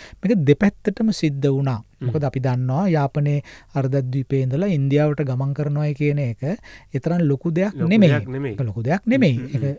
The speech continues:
Speaker 1: ඒක ගමන් කරන්න වැඩි කාලයක් ගත
Speaker 2: ඔව්.
Speaker 1: වෙන්නෙත් නෑ.
Speaker 2: විශේෂයෙන්, අ, යාපනයටත්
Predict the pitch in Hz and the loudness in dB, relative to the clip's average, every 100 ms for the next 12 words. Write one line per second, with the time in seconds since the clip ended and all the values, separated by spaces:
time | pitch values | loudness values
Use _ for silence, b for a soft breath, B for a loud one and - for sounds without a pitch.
0 | - 143 123 131 127 135 143 143 127 - | -6 -4 -2 -2 -4 -2 0 -2 -2 -2
1 | 131 131 127 - 131 123 190 - 294 190 | -2 -2 -4 -2 -2 0 -2 -2 0 0
2 | 135 175 160 147 123 113 117 120 127 147 | 0 -2 -2 -2 -4 -6 -4 -4 -2 -2
3 | 143 - - - | -2 -6 -20 -6